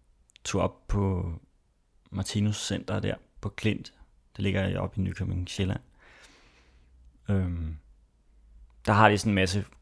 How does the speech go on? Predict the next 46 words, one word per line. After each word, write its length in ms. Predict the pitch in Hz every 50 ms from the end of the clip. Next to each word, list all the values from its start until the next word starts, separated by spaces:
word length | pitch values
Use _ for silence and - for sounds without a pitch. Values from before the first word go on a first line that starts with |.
| _ -
kurser 420 | - - 113 107 104 107 104 113
og 120 | 104 95 -
foredrag 500 | - - 95 92 101 104 107 95 90 82 82
og 100 | 82 85
sådan 120 | - -
noget, 140 | 95 92 92
men 80 | 92
jeg 120 | 92 101 -
kom 200 | - 127 110 101
faktisk 240 | - 104 95 95 -
bare 140 | - 101
for 100 | 101 -
at 60 | 104 101
møde 320 | 101 98 98 101 104 107
nogen, 360 | 104 98 98 95 98 98 98 95 -
der 60 | 101
var 140 | 95 92 95
interesseret 520 | 95 92 - 92 90 - 101 82 87 92
i 40 | 92
det. 160 | 92 95 90 - - - _ - - - - _ - - - - - - - - - - - - _ _ _ _ _ _ _ -
Og 140 | - - - -
så 100 | - 95
var 80 | 98
der 80 | 95 95
mange 280 | 98 95 92 101 117
gamle 280 | 107 101 92 101 110 113
mennesker. 360 | 110 101 98 101 - - 107 85 - - - -
<laughs> 240 | - - - -
Der 60 | - 107
var 80 | 85
også 200 | 98 117 123 - - -
nogle 280 | 120 131 127 123 120
unge, 380 | - 107 104 110 110 113 117 120 123 - - _ _ _ _ -
heldigvis, 420 | - 104 101 98 - 101 87 87
ikke? 160 | 104 120 135 131 -
Men 140 | - - 98
der 80 | 101 -
er 60 | -
ikke 180 | - 117 - -
så 120 | - 135
mange. 420 | 120 110 95 90 90 92 92 98 101 - - - - - - - - _ - - - - - - - - - _ _ _ _ _ - -
Så 280 | - - 104 98 90 82 82 - _ _ _ _ _ _ - - - - - -
det 100 | 98 95
første, 400 | - - 120 120 123 - - 147
jeg 100 | 131 117
søgte, 560 | - - 123 117 - - - 131 113 90 73